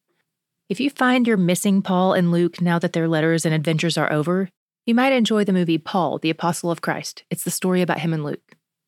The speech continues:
We've linked to the trailer and the movie in the show notes. My God shot today was in three sixteen through seventeen.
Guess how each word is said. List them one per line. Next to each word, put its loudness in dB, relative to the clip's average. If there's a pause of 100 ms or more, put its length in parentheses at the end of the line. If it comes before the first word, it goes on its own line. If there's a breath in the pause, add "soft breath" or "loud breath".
We've 0
linked 0
to -8
the 0
trailer 0
and -2
the -2
movie 0
in -4
the -6
show -6
notes. -12 (920)
My 2
God 0
shot 2
today 0
was 0
in -2
three 0
sixteen -2
through 0
seventeen. -6